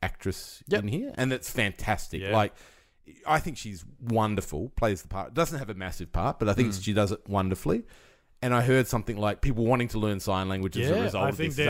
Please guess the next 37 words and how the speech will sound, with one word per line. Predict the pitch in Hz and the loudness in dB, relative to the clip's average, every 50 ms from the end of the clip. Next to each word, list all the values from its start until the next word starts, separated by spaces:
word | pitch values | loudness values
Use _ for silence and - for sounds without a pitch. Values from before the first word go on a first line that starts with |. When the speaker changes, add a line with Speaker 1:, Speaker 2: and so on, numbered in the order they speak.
| 101 - | 2 0
Speaker 1:
up | - - | -2 -6
two | - 127 | -4 -4
hundred | 117 98 95 90 | -2 -2 -4 -4
fifty | - 147 143 143 143 | -2 0 0 2 2
percent. | 143 147 143 135 135 127 123 123 127 | 2 4 4 4 2 0 -2 -4 0
Speaker 2:
Google, | - 143 139 131 135 127 | 2 2 2 4 2 0
Google | |
stats | - - 147 143 135 120 - - | 0 2 2 2 2 0 -4 -4
are | 131 123 117 113 117 120 - | -4 -4 -4 -6 -8 -2 0
Speaker 1:
Yeah. | 170 147 | 0 0
Speaker 2:
sort | 131 127 | 0 -2
of, | 117 | -2
yeah, | 127 139 131 113 101 101 107 120 117 110 104 110 113 110 | 0 0 0 0 -2 -6 -10 -10 -12 -10 -10 -8 -6 -6
a | |
huge | 104 - - 131 123 117 113 107 | -6 -4 0 2 2 2 2 0
uptick | 117 123 120 - - 127 113 | -2 -6 -6 -8 -10 -8 -4
Speaker 1:
Yeah, | 185 190 | -4 -2
Speaker 2:
in | 190 | 2
Speaker 1:
what | 233 269 | 2 2
a | 277 | 2
Speaker 2:
people | - 139 127 | 2 0 -2
wanting | 127 143 139 143 147 | -2 -2 -4 -4 -4
to | - 139 | -4 -4
learn | 131 131 139 147 151 151 143 | -2 -2 -2 -2 -2 -2 2
Speaker 1:
Right. | |
Speaker 2:
sign | 156 208 190 165 196 220 | 4 4 4 4 2 -2
language. | 190 123 98 95 90 | -4 -6 -8 -10 -4
Speaker 1:
Like, | - 151 - | -4 -2 0
Speaker 2:
Yeah. | - 220 | 2 0
Speaker 1:
that's, | 190 147 - - | 0 0 -6 0
that's | - 175 160 - | 0 0 0 0
fantastic | - - 110 98 90 - - 92 - - - - | -4 -6 -6 -6 -4 -4 -4 -4 -4 -4 -6 -2
Speaker 2:
That's | - 180 | 0 0
cool. | 254 220 | 2 0
Speaker 1:
because | 117 107 - 117 95 | 0 2 2 2 2
it | 113 107 | 2 0
means | 104 107 107 104 101 95 - - | 2 0 2 2 0 -2 -4 -8